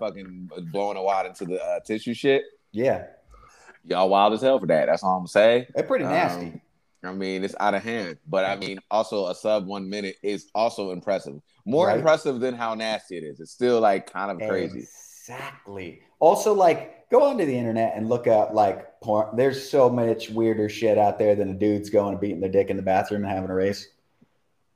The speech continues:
Speaker 1: I mean, yeah, I know I can find weird things in the internet,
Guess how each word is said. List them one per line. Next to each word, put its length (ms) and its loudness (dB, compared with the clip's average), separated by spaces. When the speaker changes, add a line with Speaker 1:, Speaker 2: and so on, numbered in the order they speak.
Speaker 1:
I 80 2
mean, 240 0
yeah, 160 4
I 160 0
know 160 -8
I 120 -4
can 120 -14
find 420 -8
weird 280 -8
things 380 -12
in 140 -4
the 140 -4
internet, 340 -8